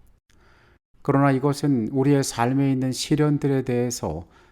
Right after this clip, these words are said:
대단히 긍정적이고 영적인 시선으로 바라보았을 때의 판단입니다.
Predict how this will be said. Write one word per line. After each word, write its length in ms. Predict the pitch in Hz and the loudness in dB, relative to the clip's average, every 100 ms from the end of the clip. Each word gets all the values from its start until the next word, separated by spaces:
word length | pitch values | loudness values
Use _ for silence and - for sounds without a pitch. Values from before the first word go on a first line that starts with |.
| - | -6
대단히 380 | 123 123 123 120 | -2 0 0 2
긍정적이고 1120 | 120 120 135 123 123 117 117 127 120 113 - - _ _ - | 2 4 2 0 -2 -4 -4 -2 -2 -6 -14 -20 _ _ 0
영적인 480 | 123 123 165 156 160 | 2 4 2 4 4
시선으로 640 | 160 143 151 139 135 113 | 2 -2 0 2 2 0
바라보았을 720 | - 127 135 139 131 - 123 | -2 0 0 0 0 0 -4
때의 640 | - 107 98 98 110 143 - - - | -2 -2 0 0 0 -2 -6 -18 -6
판단입니다. 880 | 160 151 143 139 95 82 - - | -2 0 0 -2 -4 -8 -12 -16